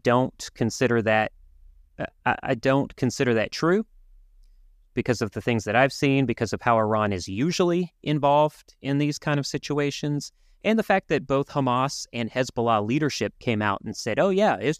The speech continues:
you know, Iran helped us with all of this." So I think that's more of the U S government saying, "Hey, we're really trying to get back to this Iran nuclear deal, and we're not trying to, to stoke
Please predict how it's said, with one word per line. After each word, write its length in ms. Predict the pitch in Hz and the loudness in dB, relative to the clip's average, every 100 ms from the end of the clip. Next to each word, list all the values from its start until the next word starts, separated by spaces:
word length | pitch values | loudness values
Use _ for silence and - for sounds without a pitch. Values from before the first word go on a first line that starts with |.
| _ | _
you 120 | 139 | -4
know, 80 | 143 | -2
Iran 380 | 123 123 151 175 | 0 0 0 0
helped 260 | 123 - 107 | 0 0 -2
us 300 | - - - _ _ _ - - | -2 -6 -16 _ _ _ -18 0
with 240 | 165 - | 2 4
all 180 | 92 92 | 2 2
of 120 | - | -4
this." 320 | - - - - _ - _ _ - - | -12 -12 -12 -16 _ -20 _ _ -20 -20
So 140 | - 135 | 0 4
I 80 | 135 | 4
think 180 | 160 | 4
that's 280 | 135 131 - | 4 2 2
more 280 | 131 131 120 | 0 4 4
of 120 | 110 | 2
the 100 | 117 | 2
U 160 | 117 117 | 4 4
S 120 | - | 4
government 440 | 120 117 113 104 | 2 2 2 0
saying, 460 | - 113 107 104 104 | -2 0 0 0 0
"Hey, 160 | 131 131 | 2 2
we're 200 | 123 139 | 2 0
really 280 | 120 139 120 | 2 2 2
trying 220 | 135 120 | 0 0
to 40 | |
get 160 | 110 113 | 0 2
back 220 | 110 110 | 2 2
to 100 | - | 0
this 200 | 107 104 | 0 0
Iran 360 | 113 104 107 101 | 0 2 0 2
nuclear 420 | 110 - 123 123 | 0 0 2 2
deal, 360 | 120 131 131 135 - - _ - | 4 4 2 0 -10 -20 _ -6
and 120 | 107 | -2
we're 100 | 113 | 0
not 260 | 110 117 - - | 2 2 0 -2
trying 440 | 120 110 107 101 | 0 2 2 -2
to, 380 | - 107 101 95 - | -2 0 0 -2 -4
to 120 | 107 | -4
stoke 420 | - - 117 107 | -4 0 0 2